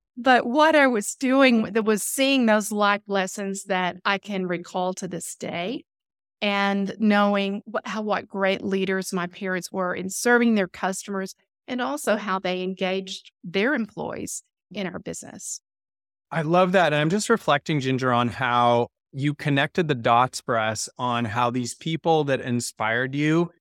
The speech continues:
Speaker 2: really taught you lessons that are critical, like how culture is actually a differentiator in business, right?
Speaker 1: That is right.
Speaker 2: And how it's also difficult to sustain.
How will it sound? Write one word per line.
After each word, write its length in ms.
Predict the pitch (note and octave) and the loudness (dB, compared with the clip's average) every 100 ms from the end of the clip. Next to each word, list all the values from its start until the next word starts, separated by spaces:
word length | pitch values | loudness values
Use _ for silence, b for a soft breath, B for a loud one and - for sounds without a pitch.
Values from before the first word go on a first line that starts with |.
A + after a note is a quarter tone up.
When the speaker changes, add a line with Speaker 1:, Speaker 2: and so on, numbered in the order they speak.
| - | -8
Speaker 2:
really 680 | C3+ D#3 D#3 D3 C#3 C3 - _ _ | 0 4 4 4 2 0 -4 _ _
taught 420 | - - C#3+ C#3 - | -4 0 2 0 -2
you 160 | C#3+ | -2
lessons 680 | B2 B2 C3 D3 B2+ A#2+ - - | 2 0 0 -2 -4 -4 -10 -4
that 160 | C#3 C3 | 2 6
are 220 | B2 A#2 - | 4 2 -6
critical, 760 | - D#3+ E3 D#3 C3+ A#2 A2 | -2 0 2 2 0 0 0
like 400 | A#2+ C3 B2+ - _ _ | 0 2 0 -6 _ _
how 320 | C3+ C3+ C3 B2+ | 2 4 4 0
culture 840 | - C#3 E3 - E3 C3+ B2+ B2 - | -4 0 0 0 4 6 4 2 -2
is 300 | C3+ C3+ - - | -2 -2 -2 -12
actually 340 | B2 C#3 F3 D3 | -10 -4 -2 0
a 60 | |
differentiator 1120 | A#2 C3+ - C3+ C#3+ - E3+ B2 A#2+ A2+ A2 A2+ _ | 0 -4 0 2 2 2 2 2 2 0 -2 -6 _
in 160 | C3 A2+ | -6 -2
business, 500 | A2+ D#3 B2+ F2+ - | 0 0 -2 -6 -6
right? 380 | G2+ A#2 F#3 - _ _ _ _ | -4 -2 -4 -10 _ _ _ _
Speaker 1:
That 220 | F#3 F#3 | -6 -4
is 140 | F#3 G3 | -4 -4
right. 440 | F#3 A3+ C4+ - _ _ - | -4 -6 -8 -14 _ _ -2
Speaker 2:
And 340 | D3+ D3+ D3 | 2 2 0
how 560 | B2 D3+ C#3+ C#3+ C#3+ C#3+ | 0 2 4 6 4 2
it's 180 | D#3+ - | -6 -4
also 880 | C3+ F3 - - E3+ D#3 D3+ D3 D3 _ - A#2+ | 0 0 0 0 2 4 4 2 -2 _ -18 -4
difficult 680 | D#3 F#3+ C4 A#3 G3 F#3 | 0 0 0 0 2 0
to 140 | - D#3+ | 0 -4
sustain. 920 | - C#3+ - - B2 C#3+ D#3+ F2+ - | -4 -6 -6 -6 -2 2 2 0 -8